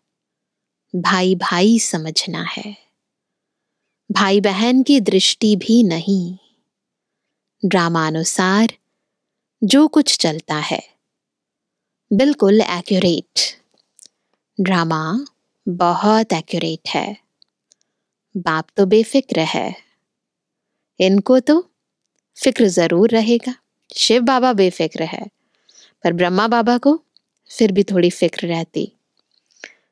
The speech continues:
बेफिक्र तब रहेंगे जब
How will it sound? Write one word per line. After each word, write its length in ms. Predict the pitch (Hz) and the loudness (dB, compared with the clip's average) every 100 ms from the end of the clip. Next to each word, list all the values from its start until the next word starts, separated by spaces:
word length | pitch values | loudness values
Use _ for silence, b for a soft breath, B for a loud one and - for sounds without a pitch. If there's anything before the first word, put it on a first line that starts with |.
| _ | _
बेफिक्र 680 | 180 180 208 - 269 277 294 294 _ _ _ - | 0 2 2 2 2 4 2 2 _ _ _ -2
तब 180 | 180 208 | 2 2
रहेंगे 880 | 226 220 247 240 302 233 165 277 - _ _ _ _ _ | 2 4 4 4 4 4 2 -2 -4 _ _ _ _ _
जब 440 | 170 160 180 294 | -4 0 0 0